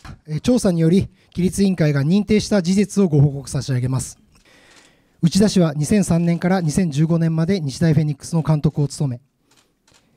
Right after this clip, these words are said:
一度退きましたが、二千十六年シーズンの成績が日大にとって不本意であったため、これは関東一部リーグトップエイトの四位という成績でしたが、テコ入れのために二千十七年に再登板することになりました。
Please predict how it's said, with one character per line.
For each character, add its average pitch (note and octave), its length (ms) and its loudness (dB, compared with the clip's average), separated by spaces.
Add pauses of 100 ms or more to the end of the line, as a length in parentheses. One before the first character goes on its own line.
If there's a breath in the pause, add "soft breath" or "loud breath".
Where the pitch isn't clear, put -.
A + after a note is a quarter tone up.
(240)
一 F3+ 200 -2
度 A3 60 6
退 F#3+ 720 0
き G3 80 -2
ま F#3+ 100 2
し - 60 -6
た E3+ 100 -2
が、 F#3+ 220 -2
二 D3+ 80 -2
千 F#3 200 2
十 D#3 140 2
六 E3 180 2
年 C#3+ 140 -2
シ F3 200 -2
ー - 20 0
ズ D3 120 -4
ン D#3 80 -2
の G#3 120 2
成 D#3+ 140 2
績 D3 260 -2
が F#3 180 2 (140)
日 C#3 180 -4
大 D#3 140 2
に C#3 40 -6
と D3+ 100 0
っ - 40 -2
て - 160 -6
不 C#3 160 2
本 G3+ 220 2
意 D3 40 0
で C3+ 80 -2
あ B2 60 -4
っ A#2+ 60 -10
た A#2 100 -8
た G#2+ 100 -12
め、 G2+ 140 -16 (640 soft breath)
こ D#3 80 4
れ D#3+ 60 4
は E3 100 2
関 F3+ 180 -2
東 D3 180 -2
一 E3+ 140 -2
部 E3 80 2
リ D#3+ 160 0
ー B2+ 60 -6
グ C#3 80 -8
ト D#3+ 140 0
ッ D3+ 40 0
プ - 180 0
エ G3+ 80 4
イ F3 60 0
ト D3 240 -4
の F#3 140 -4
四 F3+ 260 2
位 B2+ 60 -8
と B2+ 100 -8
い A#2+ 60 -6
う A2+ 40 -10
成 A#2+ 140 -12
績 A#2 220 -14
で A2+ 100 -12
し - 80 -18
た B2+ 80 -10
が、 D#3+ 160 -8 (420 soft breath)
テ D#3 120 2
コ F#3 140 4
入 F3+ 60 4
れ F3 80 2
の F3 140 -2
た F3 140 -2
め G#3+ 100 2
に E3+ 180 0 (100)
二 C3 80 -6
千 D#3 200 -2
十 C#3+ 160 0
七 D3 220 -2
年 B2+ 180 -4
に G3 240 -4
再 C3 260 -6
登 B2+ 160 -2
板 A#2 120 -6
す - 100 -14
る A#2 60 -14
こ - 100 -12
と F3+ 80 -2
に E3 60 0
な A#2 80 -2
り G2+ 80 -8
ま F#2 80 -12
し - 80 -14
た。 - 100 -10